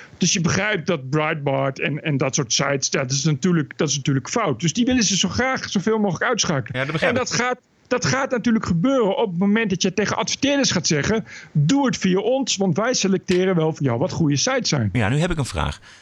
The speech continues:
Speaker 2: Want dit lijkt heel erg op het afschermen van je markt.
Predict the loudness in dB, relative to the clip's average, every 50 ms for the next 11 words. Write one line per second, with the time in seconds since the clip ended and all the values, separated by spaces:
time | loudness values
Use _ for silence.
0 | -20 _ _ _ -2 -2 -2 -2 -2 -2 -2 0 0 0 0 0 0 0 0 0
1 | 0 0 0 0 0 0 0 -2 -2 -2 -2 -2 -4 -2 -2 -2 -2 -2 0 0
2 | 0 -2 -2 -2 -2 0 0 0 0 0 0 0 -2 -6 -12 -18